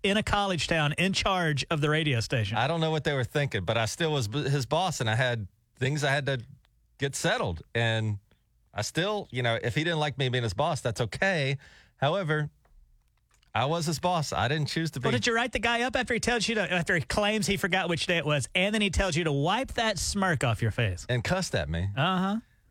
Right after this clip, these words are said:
Speaker 2: Yeah, he was in <laughs> trouble. <laughs> Yeah, he's
Speaker 1: I don't remember you writing him up.
Speaker 2: Did I fire him later?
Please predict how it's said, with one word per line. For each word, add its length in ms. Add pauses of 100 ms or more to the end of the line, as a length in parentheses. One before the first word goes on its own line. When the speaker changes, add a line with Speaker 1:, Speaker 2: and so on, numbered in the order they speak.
(180)
Speaker 2:
Yeah, 340
he 120
was 140
in 100
<laughs> 80
trouble. 260 (100)
<laughs> 120
Yeah, 320
he's 100
Speaker 1:
I 100
don't 100
remember 220
you 140
writing 220
him 100
up. 340
Speaker 2:
Did 160
I 100
fire 300
him 100
later? 420